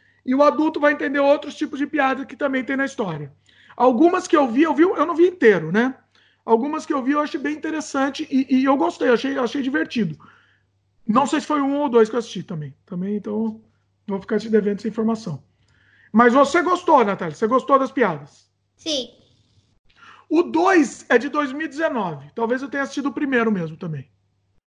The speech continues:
Speaker 1: O dois talvez esteja no cinema agora, inclusive.
Speaker 2: É.
Speaker 1: Talvez. E, mas é muito bonitinho. Eu gostei muito do visual desse desenho.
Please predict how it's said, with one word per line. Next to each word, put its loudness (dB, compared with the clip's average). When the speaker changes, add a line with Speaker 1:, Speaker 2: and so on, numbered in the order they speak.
Speaker 1:
O -4
dois 4
talvez 2
esteja -4
no -8
cinema -4
agora, 0
inclusive. -12
Speaker 2:
É. -12
Speaker 1:
Talvez. -4
E, 2
mas 2
é 2
muito 4
bonitinho. 6
Eu 2
gostei -2
muito -6
do -2
visual 2
desse -6
desenho. -2